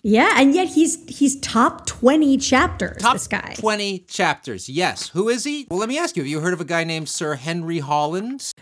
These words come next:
Speaker 1: No, I have not, but he's clearly knighted, so he did something.
Speaker 2: Here's something I just learned looking this up: is that you don't have to be a knight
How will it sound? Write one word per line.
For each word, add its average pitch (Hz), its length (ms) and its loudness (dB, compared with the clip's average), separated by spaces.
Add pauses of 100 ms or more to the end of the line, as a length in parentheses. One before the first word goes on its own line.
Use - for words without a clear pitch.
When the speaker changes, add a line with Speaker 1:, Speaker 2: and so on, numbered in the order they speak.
Speaker 1:
No, 240 600 6
I 269 140 4
have 269 220 2
not, 262 480 4
but 262 120 2
he's 254 420 4 (240)
clearly 269 360 4
knighted, 277 540 2
so 247 120 4
he 233 100 4
did 208 180 0
something. 262 640 0 (200)
Speaker 2:
Here's 170 160 -4
something 190 200 -6
I 117 80 -4
just 110 400 -10
learned 90 580 -12 (240)
looking 101 340 -14
this 95 200 -12
up: 82 200 -12 (320)
is 104 160 -14
that 117 260 -10
you 147 280 -8
don't 269 200 -2
have 262 360 -2
to 233 120 -4
be 120 320 -4
a 147 100 -2
knight 160 760 -4